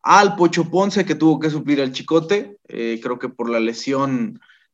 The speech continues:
del tema que tuvo con selección. Vimos al Gallo Vázquez sosteniendo el, bueno, eso de sosteniendo, bueno, vimos, lo vimos en el medio campo. Vimos también a, a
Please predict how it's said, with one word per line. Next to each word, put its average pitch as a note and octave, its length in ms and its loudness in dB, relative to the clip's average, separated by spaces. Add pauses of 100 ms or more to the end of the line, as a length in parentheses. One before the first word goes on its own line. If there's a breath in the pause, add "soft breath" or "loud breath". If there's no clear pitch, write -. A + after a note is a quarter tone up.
(220)
del B2 640 -2
tema C3 880 -2
que B2+ 100 -10
tuvo C#3 260 -4
con B2 140 -4
selección. G3 720 0 (280 loud breath)
Vimos D3 400 0
al B2 140 0
Gallo B2+ 300 2
Vázquez C3+ 440 0
sosteniendo B2+ 560 -4
el, A#2+ 80 -2
bueno, E3 420 -4
eso C3+ 220 -6
de C#3 60 -4
sosteniendo, B2+ 720 -6
bueno, D#3+ 280 -2
vimos, A3 220 0
lo G#3+ 100 4
vimos D4+ 240 2
en G3 80 2
el F3+ 60 0
medio F3+ 240 4
campo. - 200 -12 (680 loud breath)
Vimos E3 460 0
también D#3 840 2
a, C3 320 -2
a B2 760 2